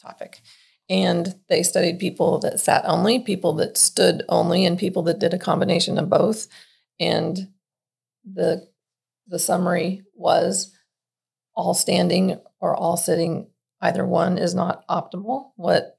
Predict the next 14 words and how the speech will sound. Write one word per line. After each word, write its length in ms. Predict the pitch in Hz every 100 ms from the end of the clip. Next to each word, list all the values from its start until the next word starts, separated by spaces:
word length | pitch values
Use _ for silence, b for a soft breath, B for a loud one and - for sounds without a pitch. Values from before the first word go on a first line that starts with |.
| _
what 300 | 180 - -
seemed 380 | - - 175 170
to 80 | 180
serve 380 | 175 165 165 -
people 560 | 175 160 165 160 - _
best 360 | 208 170 170 175
as 120 | 180
far 240 | - 165 165
as 300 | 160 - - -
fatigue, 720 | - - 190 185 175 180 180 b _ _ _ 185
headaches, 640 | 185 202 180 170 - - - _ _ _ -
tension, 720 | 185 180 175 165 165 170 - _ _ _ _
muscle 400 | 160 170 - 170
ache, 340 | 170 165 -